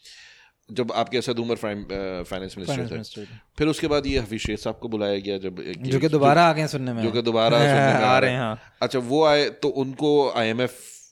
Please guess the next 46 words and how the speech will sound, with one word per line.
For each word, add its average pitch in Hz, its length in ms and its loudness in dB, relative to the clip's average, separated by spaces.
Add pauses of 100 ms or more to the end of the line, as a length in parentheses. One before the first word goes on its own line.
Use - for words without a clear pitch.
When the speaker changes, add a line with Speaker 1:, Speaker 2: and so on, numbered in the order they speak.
(400)
Speaker 1:
और 110 180 -6
फिर 113 120 -4
रजा 104 240 2
बाकिर 104 320 0
साहब 113 420 0
जो 104 260 -2
एसबीपी 98 480 -8
में 113 320 -4
जिनको 107 240 -8
लगाया, 104 400 -2
और 98 220 -6
फिर 113 280 -4 (460)
जो 101 160 -4
एक्स 107 260 -8
वर्ल्ड 107 180 -2
बैंक 104 260 -6
गालिबन 98 280 -6
उसमें 101 720 -10
हिस्सा 104 240 -6
रह 101 120 -2
चुके 101 240 -12
हैं 101 80 -8
या 98 60 -6
एक्स 95 220 -8
आईएमएफ़ 92 280 -8
के, 101 140 -10
पता 92 140 -12
नहीं 95 100 -12
कुछ, 92 180 -14
I'm 90 140 -10
not 90 120 -14
sure। 90 180 -12 (500)
तो 139 80 -2
बहरहाल 156 300 4 (140)
फिर 151 100 -2
क्या 151 140 0
हुआ, 151 160 4
फिर 143 120 -4
वो 127 100 2
आईएमएफ़ 117 260 0
प्रोग्राम 113 280 -2
स्टार्ट 110 260 -2
हुआ 107 160 -2
आपका 98 200 -6
दोबारा 92 340 -6
से, - 160 -10